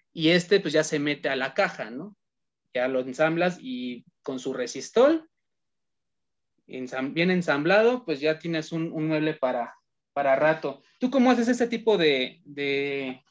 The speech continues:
de ensamble, Eric?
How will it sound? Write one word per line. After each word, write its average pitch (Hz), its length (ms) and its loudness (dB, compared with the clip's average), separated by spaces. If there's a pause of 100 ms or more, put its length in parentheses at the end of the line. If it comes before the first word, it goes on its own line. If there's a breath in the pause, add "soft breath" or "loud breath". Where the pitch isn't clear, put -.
(480)
de 139 140 -6
ensamble, 131 840 -2 (360)
Eric? 135 400 -8